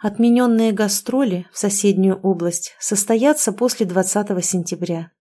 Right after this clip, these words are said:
Концерт будет начинаться посвящённой Свете Измайловой песней,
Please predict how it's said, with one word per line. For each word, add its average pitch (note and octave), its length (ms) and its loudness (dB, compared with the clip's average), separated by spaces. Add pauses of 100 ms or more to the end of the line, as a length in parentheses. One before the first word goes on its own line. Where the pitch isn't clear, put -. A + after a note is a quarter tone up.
(240)
Концерт F#3+ 580 0
будет F#3+ 320 0
начинаться F#3+ 680 -2
посвящённой G3+ 840 0
Свете G3+ 480 0
Измайловой F#3+ 600 2
песней, G3+ 680 -4